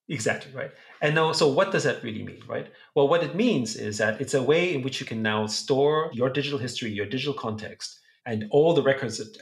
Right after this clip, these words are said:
attached to it. Um, and so I'll give you a simple example of our wedding rings.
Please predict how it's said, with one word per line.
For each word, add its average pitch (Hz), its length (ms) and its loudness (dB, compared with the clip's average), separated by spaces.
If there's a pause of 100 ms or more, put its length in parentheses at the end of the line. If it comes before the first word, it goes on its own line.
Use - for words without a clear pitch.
attached 107 360 -6
to - 100 -10
it. - 120 -16 (540)
Um, 104 260 -4
and 135 100 -2
so 156 120 4
I'll 139 100 4
give 185 160 -2
you 170 260 -2
a - 40 -6
simple 143 300 -4
example 113 420 -2
of 98 120 -8 (140)
our 120 120 -6
wedding 120 280 -4
rings. - 300 -20